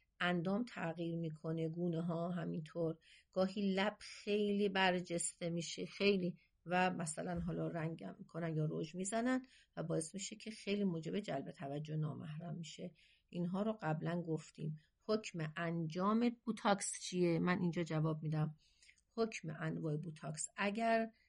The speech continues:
اه، همون چهار شرطی که در اول جلسهٔ اول تا الان مکررم گفتیم، اگه چهار شرط داشته باشه،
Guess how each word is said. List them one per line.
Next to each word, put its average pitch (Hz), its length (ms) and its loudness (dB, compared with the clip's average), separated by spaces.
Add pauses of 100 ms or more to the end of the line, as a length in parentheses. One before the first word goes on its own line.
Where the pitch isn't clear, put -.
(240)
اه، 165 280 0
همون 247 360 4
چهار 180 400 0
شرطی 208 480 -4
که 208 120 -10
در 170 340 -2
اول 180 720 0 (1040)
جلسهٔ 160 400 -2
اول 160 320 0
تا 156 160 -4
الان 160 340 -2
مکررم 156 600 -2
گفتیم، 151 520 -8 (300)
اگه 165 200 -2
چهار 180 640 -2
شرط 156 580 -2 (140)
داشته 156 380 -4
باشه، 170 720 2